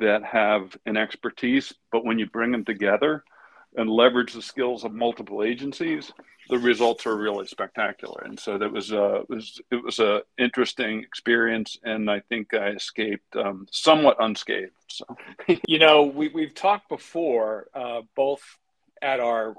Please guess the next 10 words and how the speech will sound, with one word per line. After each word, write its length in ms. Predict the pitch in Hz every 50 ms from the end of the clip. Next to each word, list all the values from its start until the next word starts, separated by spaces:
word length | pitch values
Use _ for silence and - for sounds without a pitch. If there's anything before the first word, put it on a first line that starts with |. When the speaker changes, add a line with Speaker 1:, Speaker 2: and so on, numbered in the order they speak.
| - -
Speaker 2:
uh, 200 | 123 117 113 110
conferences, 720 | - - 139 131 127 123 - 127 - - 135 127 113 104
the 140 | - 117 113
A 100 | 117 117
M 100 | 117 120
L 140 | 120 117 110
Partnership 560 | - - 123 110 110 117 110 - 123 107 - _ _
Forum, 520 | 127 123 120 120 120 117 117 113 117 117 - _ _ _ _ _ _ _ _
also 380 | 123 127 123 - - 135 131
webinars, 920 | 123 123 131 131 113 123 120 117 113 110 110 113 110 113 113 104 101 -